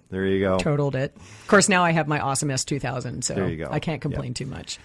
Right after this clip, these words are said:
Speaker 1: So Mike Golden with American Reporting Company. So tell us a little bit, Mike. Um, you know, everything, uh, we have mortgages, car loans, insurance, employment sometimes are all,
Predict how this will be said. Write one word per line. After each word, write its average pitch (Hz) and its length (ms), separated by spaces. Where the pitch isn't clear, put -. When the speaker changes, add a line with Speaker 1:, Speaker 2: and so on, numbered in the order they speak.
Speaker 1:
So 135 180
Mike 190 220
Golden 185 420
with 113 140
American 127 480
Reporting 123 440
Company. 104 460
So 110 240
tell 165 320
us 196 140
a 139 60
little 117 240
bit, 110 180
Mike. 101 320
Um, 104 360
you 120 100
know, 110 60
everything, 123 760
uh, 104 180
we 110 180
have 113 180
mortgages, 123 680
car 135 380
loans, 127 440
insurance, 135 920
employment 139 600
sometimes 139 640
are 95 80
all, 135 480